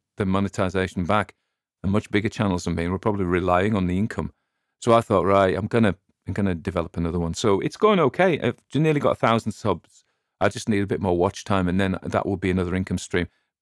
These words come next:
But in, in anticipation of that, I'm cutting down my days to two days a week. I,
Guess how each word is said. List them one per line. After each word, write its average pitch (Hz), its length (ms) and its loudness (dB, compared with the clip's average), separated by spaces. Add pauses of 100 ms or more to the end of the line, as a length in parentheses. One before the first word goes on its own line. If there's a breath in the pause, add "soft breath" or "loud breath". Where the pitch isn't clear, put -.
But - 200 -8
in, 127 180 4 (120)
in 117 160 2
anticipation 113 680 0
of 90 60 -2
that, 92 120 -2
I'm 92 100 -2
cutting 98 340 -4
down 90 180 0
my 87 80 -2
days 87 360 -4 (200)
to 92 100 -10
two 85 200 -6
days 85 320 -6 (160)
a 95 80 -8
week. 82 280 -4 (800)
I, 190 260 0